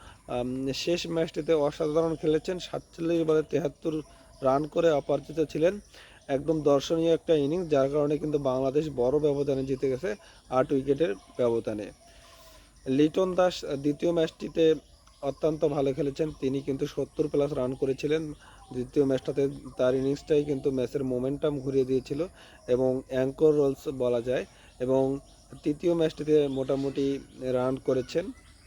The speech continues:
তাওহিদ হৃদয় রয়েছেন। তাওহিদ হৃদয় কিন্তু, আহ, প্রথম ম্যাচটিতে রান না পেলেও, আহ, দ্বিতীয় এবং তৃতীয় ম্যাচটিতে, আহ, প-, আহ, মোটামুটি মাঝারি মানের রা-, রান করেছেন,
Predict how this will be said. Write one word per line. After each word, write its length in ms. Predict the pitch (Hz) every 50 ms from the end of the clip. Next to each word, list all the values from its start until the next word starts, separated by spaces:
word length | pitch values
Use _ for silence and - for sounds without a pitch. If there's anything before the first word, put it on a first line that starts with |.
| - - - - - - - - - - - - - - - - - - - - - - - - - - - -
তাওহিদ 360 | - 135 135 135 151 160 151
হৃদয় 320 | 156 160 160 151 165 156 156
রয়েছেন। 360 | 156 151 147 - - 175 - -
তাওহিদ 300 | - 131 127 151 143 143
হৃদয় 340 | 143 147 143 147 156 156 147
কিন্তু, 480 | 143 156 143 143 139 - 151 147 147 147 - - - - - - _ -
আহ, 280 | 123 123 123 117 -
প্রথম 280 | - - - - 151 151
ম্যাচটিতে 480 | 147 139 135 139 - - 139 - 160
রান 200 | 139 127 127 127
না 180 | 135 135 135 135
পেলেও, 380 | - - 143 135 123 123 160 - - - - - - - -
আহ, 360 | 131 123 123 123 123 123 123
দ্বিতীয় 480 | 123 127 131 139 135 135 - 156 151 151
এবং 220 | 143 139 139 139 135
তৃতীয় 260 | - 135 135 147 143
ম্যাচটিতে, 640 | 139 139 135 127 - - 143 135 143 135 131 127 123 - - _ - - - -
আহ, 160 | - 123 123 120 - -
প-, 120 | 151 151
আহ, 240 | 135 135 131 127 127
মোটামুটি 560 | 123 127 135 135 131 143 143 143 143 139 143
মাঝারি 440 | 139 139 131 127 127 - 139 135 139
মানের 320 | 135 135 131 135 135 127 127
রা-, 260 | 127 120 120 131 127
রান 200 | 123 123 131 131
করেছেন, 540 | - - 131 131 127 - 165 151 151 156